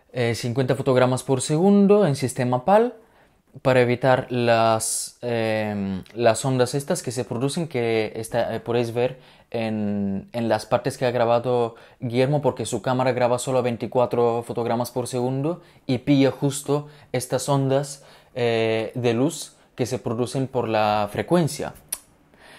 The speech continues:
Y como no coincide exactamente, pues se notan. Bueno,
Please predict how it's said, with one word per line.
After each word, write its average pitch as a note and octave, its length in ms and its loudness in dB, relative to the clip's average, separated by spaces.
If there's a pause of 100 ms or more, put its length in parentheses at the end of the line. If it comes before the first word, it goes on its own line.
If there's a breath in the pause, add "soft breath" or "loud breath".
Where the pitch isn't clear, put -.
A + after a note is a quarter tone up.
(200 loud breath)
Y B2 120 -4
como A#2 200 0
no C3 160 2
coincide C3 440 0
exactamente, C#3 500 -2
pues A2 160 -6
se G#2 100 -8
notan. G2 340 -4 (440 loud breath)
Bueno, C3+ 260 4